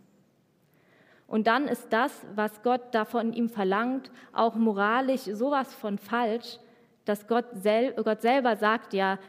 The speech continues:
du sollst nicht töten. Es ver-, es verstößt sogar gegen sein eigenes Gesetz. Gott würde sich nicht an sein eigenes Gebot halten und deswegen könnte es schon Gott gar nicht gesagt haben. Daran hätte Abraham erkennen müssen,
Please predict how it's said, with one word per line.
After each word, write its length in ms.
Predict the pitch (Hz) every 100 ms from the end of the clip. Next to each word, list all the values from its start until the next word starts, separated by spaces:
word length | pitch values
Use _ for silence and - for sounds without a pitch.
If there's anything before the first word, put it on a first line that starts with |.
| -
du 80 |
sollst 400 | 220 208 254 262
nicht 220 | 220 196 -
töten. 340 | 208 190 190
Es 160 | 196 -
ver-, 320 | 214 202 -
es 200 | 220 220
verstößt 420 | 220 214 240 262
sogar 240 | 233 208 208
gegen 200 | 226 214
sein 200 | 196 -
eigenes 420 | 233 262 254 -
Gesetz. 480 | 190 190 247 - - - - _
Gott 180 | 233 247
würde 300 | 240 269 269
sich 220 | 233 240
nicht 240 | 233 277 -
an 100 | 214
sein 180 | 208
eigenes 440 | 202 214 240 226 233
Gebot 460 | 185 220 277 -
halten 420 | 190 185 185 233 233 - - -
und 160 | - 214
deswegen 340 | 226 226 233
könnte 260 | 226 226 226
es 140 | 208
schon 160 | - 202
Gott 200 | 196 190
gar 160 | 190 196
nicht 160 | 190
gesagt 460 | 196 180 180 180 -
haben. 240 | 165 170 - _ _ _ _ _
Daran 300 | 208 226 247
hätte 280 | 240 240 226
Abraham 420 | 202 240 240 240
erkennen 440 | 208 - 226 240 247
müssen, 380 | 247 247 262